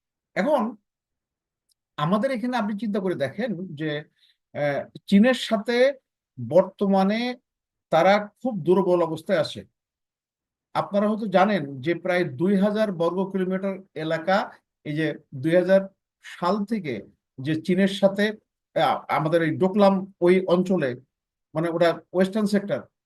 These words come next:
ওখানে তারা দখল করে রেখেছে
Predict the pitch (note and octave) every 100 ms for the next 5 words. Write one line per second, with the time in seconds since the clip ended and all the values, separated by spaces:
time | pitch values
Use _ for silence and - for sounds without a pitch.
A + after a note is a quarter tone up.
0 | _ - F3 G3+ G3 F#3+ F#3 D3 _ _
1 | - C#3+ E3 G3 G#3 A3+ A3+ A3 G#3+ A#3+
2 | C4